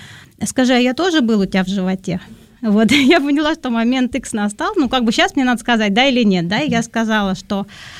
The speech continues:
а я в этот момент как раз ее кормила из бутылочки. И я говорю: «Э, нет, Сань, ты не был у меня в животе, ты был в животе у Тани. А, но когда ты попал к нам, к нам в дом, то я тоже тебя кормила из бутылочки, как щас Лену».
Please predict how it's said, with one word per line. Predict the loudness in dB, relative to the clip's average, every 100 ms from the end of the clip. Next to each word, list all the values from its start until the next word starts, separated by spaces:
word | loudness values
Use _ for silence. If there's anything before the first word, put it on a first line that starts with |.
| -2
а | 2
я | 4
в |
этот | 2 0
момент | 0 2 0 -4
как | -4
раз | -4 -2
ее | -4
кормила | -2 0 0 0 0 0
из | -2
бутылочки. | -2 -4 -2 -2 -4 -8 -12 -12 _ -20 -20 -20 _ _
И | -2
я | 2 2
говорю: | 0 0 2 2 0 -4 -10 _ -14
«Э, | -6 0
нет, | 2 2 0
Сань, | -4 -2 0 -2
ты | -2 0
не | 2 2 2
был | 0 -2
у |
меня | -2 0 0
в | -4
животе, | -4 -4 -2 -6
ты | -4
был | -2 0
в |
животе | 0 -2 0 -2
у | -2
Тани. | 0 0 2 0 -2 -8 _ -20 -20 -20 -14
А, | -4 -2 -2 -6 -14 _ _
но | 2 4 2
когда | 0 0 0
ты | 0
попал | -2 -2 -2 -2
к | -2
нам, | -2 -2 -6
к | -2
нам | 0 0
в | 0
дом, | -2 -2 -4
то | -4
я | 0 0
тоже | 0 -4
тебя | -2 -2
кормила | 0 0 2
из | 0
бутылочки, | -2 -4 -2 -4 -4
как | -6 -4
щас | -2 -2
Лену». | 0 0 0